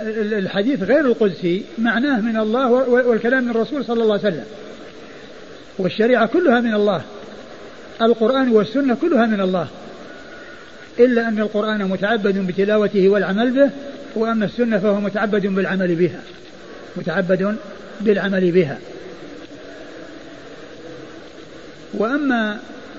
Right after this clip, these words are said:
الحديث القدسي فالمتكلم فيه هو الله سبحانه وتعالى، كما، كما هو موجود في الضمائر: "يا عبادي إني حرمت الظلم على نفسي"، لا أحد يقول "يا عبادي" إلا الله سبحانه وتعالى، الرسول ما يقول "يا عبادي"،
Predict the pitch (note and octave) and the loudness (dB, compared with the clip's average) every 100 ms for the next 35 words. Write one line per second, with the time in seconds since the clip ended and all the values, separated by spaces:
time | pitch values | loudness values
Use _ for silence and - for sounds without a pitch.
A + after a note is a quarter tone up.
0 | - A3+ G3+ G#3+ C4 F#3+ A#3 C4 E3+ F#3 | -4 -2 0 2 2 2 4 2 4 2
1 | G3 - - - - - - - - - | 2 -2 -14 -16 -18 -18 -20 -20 -20 -20
2 | - - - - - G#3 A3 A#3 A3+ A#3+ | -20 -20 -20 -20 -4 2 4 4 2 6
3 | C#4 B3 A3+ A#3+ D#3+ D4+ B3 A#3 D#3+ F#3 | 6 4 2 2 4 4 4 2 0 -2
4 | G3+ G3 G3+ F3 E3 G#3 G#3+ G3+ - G3+ | 0 0 0 0 0 0 0 -2 -2 0
5 | A3+ G3+ G#3+ G3+ F#3 A3 F#3+ G#3 G#3 G#3 | 2 2 2 2 2 0 0 0 2 0
6 | D3 - - - - - - G3 A3 F#3+ | -2 -6 -16 -18 -18 -14 2 4 6 4
7 | G#3 A#3 G3+ B3 A#3+ A3 A3+ A3+ G3+ G#3 | 4 4 4 0 0 0 2 0 0 2
8 | A3+ A3 G3+ A3+ C4 - C#4+ E4 - - | 2 2 0 2 0 0 -4 -4 -10 -16
9 | - C4+ D4+ A#3+ A3 A3 G#3+ G#3 F#3+ A#3 | -8 -2 0 2 0 2 4 4 4 2
10 | A3 C4 B3 A3 - F3 F3+ D#3 D#3 B2+ | 2 2 2 2 0 -2 -2 -2 -8 -6
11 | G#3+ G3 C4+ C4+ C#4 C#4 C4 G#3 F#3 F#3 | -2 0 2 4 4 2 4 2 2 0
12 | D#3+ | -2